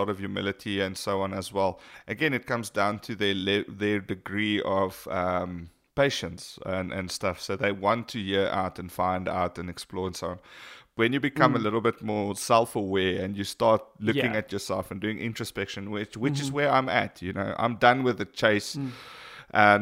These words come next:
Speaker 1: not done. <laughs> There's always a chase to be had. I'm just saying, like, that ruthless chase is now over. So I'm starting to,
Speaker 2: Mm.
Speaker 1: like,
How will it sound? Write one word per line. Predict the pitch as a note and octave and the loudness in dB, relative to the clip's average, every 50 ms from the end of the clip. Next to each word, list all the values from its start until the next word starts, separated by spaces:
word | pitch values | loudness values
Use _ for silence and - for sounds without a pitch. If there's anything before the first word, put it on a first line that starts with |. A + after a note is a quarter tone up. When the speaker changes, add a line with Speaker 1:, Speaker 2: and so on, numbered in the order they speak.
| B2+ | 6
Speaker 1:
not | E3 D#3 - - | 4 2 4 4
done. | A2+ G#2+ G#2 F#2+ F#2 F#2 F2+ F#2 F2+ E2+ | 4 6 6 4 2 -4 -8 -10 -10 -10
<laughs> | F#2 | -2
There's | - A2 A2 G#2 | 0 0 0 2
always | G#2 A#2 A2+ A2 G#2+ G2 F#2+ | 2 4 4 4 4 4 2
a | F2+ | -2
chase | - - - G2 F#2+ F2+ - - | -2 0 0 0 0 0 -2 -6
to | F2 - | -6 -4
be | F2+ F2+ | -4 -4
had. | F2 G2+ G2+ G2 G#2 A2 - - - - - - - | 0 2 2 2 2 0 -6 -10 -18 -18 -14 -8 -8
I'm | G2+ F#2+ F#2+ | -8 -6 -4
just | A2+ G2+ - | -6 -6 0
saying, | - A2 G#2+ G2+ G2 G2 | 2 2 4 4 2 0
like, | G2 G2 G2 - - | 0 0 0 0 0
that | G#2 G2 - - | -2 -2 -2 -4
ruthless | G2 G2 A2 C3 C3+ C3 - A2 G#2 - - | -4 2 4 4 4 4 2 -4 -6 -6 -4
chase | - - G2 F#2+ E2 - - | -2 0 0 0 -2 -4 -8
is | F2 - - | -12 -10 -6
now | F#2+ F#2 F#2 F2 - | -2 -2 0 0 2
over. | - G#2+ G#2 F#2+ D#2+ F2 F#2+ G#2+ A#2+ - - - - - - - - - _ _ | 2 4 4 4 2 2 0 0 -2 -6 -12 -20 -20 -20 -20 -20 -20 -20 _ _
So | - - B2+ A#2 A#2 | -6 2 6 6 8
I'm | F#2+ A2 A#2+ | 8 6 4
starting | A#2+ - - D3 D3 D3 D3 B2 - | 2 2 2 4 4 4 2 -2 -4
to, | - - | -2 0
Speaker 2:
Mm. | - G2 | 2 2
Speaker 1:
like, | G2 - - - | 2 0 -2 -10